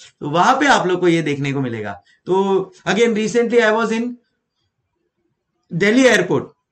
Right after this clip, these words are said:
उधर मैंने देखा लिखा था, uh, one euro is equal to rupees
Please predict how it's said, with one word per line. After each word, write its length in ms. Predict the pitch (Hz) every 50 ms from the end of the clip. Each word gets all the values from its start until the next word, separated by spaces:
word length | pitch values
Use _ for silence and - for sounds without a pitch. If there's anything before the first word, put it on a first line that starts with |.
| _ _ _ _ _ _ _ _ _ _ _ _ _ _ _ -
उधर 280 | 156 185 - 254 269 240
मैंने 240 | 226 214 208 202 190
देखा 460 | 180 160 139 156 165 - - - _ -
लिखा 240 | 143 160 180 196 190
था, 320 | - 156 120 - - _ _ _ _ _ _ -
uh, 640 | 139 156 160 156 160 160 160 147 - - - _ _ _ -
one 480 | 127 147 180 202 208 226 226 220 - - - _ _ _ _ -
euro 640 | 190 190 226 247 254 269 254 226 165 - - - -
is 100 | 160 147
equal 420 | 180 180 175 175 180 175 170 170 175
to 80 | 175
rupees 440 | 170 165 165 180 175 175 175 175 170